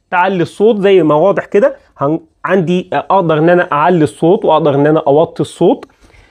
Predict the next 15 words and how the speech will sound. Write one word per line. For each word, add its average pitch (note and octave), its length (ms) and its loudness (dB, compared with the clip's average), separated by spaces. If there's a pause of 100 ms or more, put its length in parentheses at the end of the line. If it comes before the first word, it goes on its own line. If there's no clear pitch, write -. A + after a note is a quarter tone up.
(280)
لو D#3 80 0
حابب A3+ 280 -2
إنك F3+ 240 0
أنت G3+ 140 -2
تتحكم F#3 580 -4
في F3+ 340 -2 (260)
مستوى F3+ 560 0
الصوت G#3+ 420 -4
من F3+ 140 -2
خلال D#3+ 400 -2 (320)
التليفون، G3 640 0 (360)
هنا C4 220 2
بتقدر G3+ 520 -4
تستخدم G#3+ 540 -4
التليفون A3 640 0